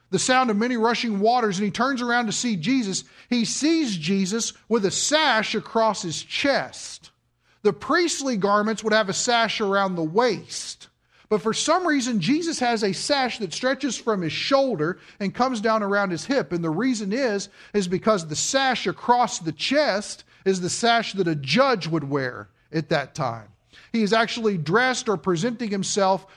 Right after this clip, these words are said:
or showing himself to John in that first revealing of himself in a glorified form as the judge who has come to judge. And so notice, he judges, he wages war. His eyes are a flame of fire, and on his head are many diadems.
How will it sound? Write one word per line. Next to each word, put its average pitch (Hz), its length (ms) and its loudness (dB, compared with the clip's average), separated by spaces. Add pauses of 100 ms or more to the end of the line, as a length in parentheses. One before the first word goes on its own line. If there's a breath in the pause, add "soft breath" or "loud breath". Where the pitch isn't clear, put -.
or 196 140 2
showing 285 560 2
himself 214 500 0
to 165 80 -8
John 185 500 2
in 190 100 -2
that 180 260 -4
first - 380 0 (180 soft breath)
revealing 190 640 2
of 160 140 -2
himself 175 380 0
in 175 80 -2
a 156 60 -2
glorified 190 480 0
form 226 300 0 (220 loud breath)
as 180 260 2
the 160 100 0
judge 196 560 2
who 196 120 0
has 175 160 -2
come 175 200 -2
to 151 80 -4
judge. 127 760 -2 (480 soft breath)
And 165 100 -2
so 208 120 2
notice, 220 360 2
he 190 120 -2
judges, 220 480 2
he 226 120 0
wages 202 420 0
war. 220 400 0 (220 soft breath)
His 240 180 2
eyes 247 320 4
are 240 80 4
a - 40 0
flame 254 300 0
of 220 100 -2
fire, 220 600 2 (320 soft breath)
and 180 100 0
on 240 140 4
his 220 140 -2
head 269 220 4
are 247 80 2
many 240 300 0
diadems. 160 1160 0